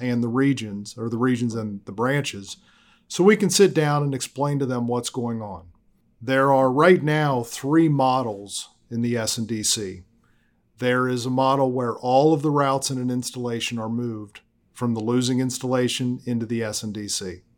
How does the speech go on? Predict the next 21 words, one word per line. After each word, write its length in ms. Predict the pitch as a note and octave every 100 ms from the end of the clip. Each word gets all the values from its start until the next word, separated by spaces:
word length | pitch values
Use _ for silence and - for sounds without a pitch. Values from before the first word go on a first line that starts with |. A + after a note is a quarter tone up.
| _ _ _ _ _ _ _ _
That 400 | A2 B2 B2+ B2+ -
is 320 | B2 A#2 A2+
the 180 | - A2
process 640 | G#2+ C3+ B2 B2 B2+ A#2 A#2
that's 140 | A2+
covered 360 | - A#2+ A2+ A2+
under 280 | A2+ A2 A2+
M 200 | A#2 A2+
nineteen 480 | A2 A2+ - A2 G#2+
ninety 480 | A#2 B2+ A#2+ A#2+
and 80 | A2+
M 140 | G#2+ A2
nineteen 360 | G#2+ G#2+ A2+
ninety-one, 600 | G#2+ G#2 G2+ G#2 A#2+ A#2+ A#2
which 160 | G#2
I 60 | G#2+
think 200 | A2 G2+
you 80 | G#2
talked 300 | G#2 G#2 G2+
about 240 | A#2 A#2
earlier. 400 | G#2+ G2 G2+